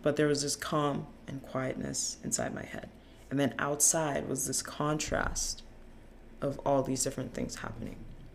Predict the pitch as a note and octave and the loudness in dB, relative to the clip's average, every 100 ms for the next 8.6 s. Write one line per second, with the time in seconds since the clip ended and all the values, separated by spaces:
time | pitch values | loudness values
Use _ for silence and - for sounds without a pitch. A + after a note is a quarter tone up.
0 | - - - - - - - - - - | -16 -16 -16 -18 -18 -20 -20 -20 -20 -20
1 | - - G#3 F#3+ E3+ E3+ E3 D#3+ E3 F3+ | -16 -2 8 10 12 10 10 8 4 6
2 | A3 F3 D3 - C3+ C#3+ D3 D#3 D3 - | 8 8 6 4 0 4 6 6 2 -2
3 | D3 - F#3 - - - - - - - | -4 -2 -6 -10 -18 -20 -20 -20 -20 -14
4 | - D3 C3+ C3+ D3 F#3+ F#3 G3 - - | -4 0 0 0 -2 -4 -6 -8 -10 -18
5 | - - D3+ A#2 D3 - - - - - | -10 4 6 6 2 -6 -16 -20 -20 -18
6 | - - - - - - F3 D#3 - - | -20 -20 -20 -20 -20 0 4 8 8 8
7 | F#3 F#3 G#3 E3+ C#3 C3+ - D#3 C3+ C#3+ | 6 6 6 6 6 4 4 6 6 4
8 | C#3 - C#3+ A#2 - - | 0 0 0 2 2 0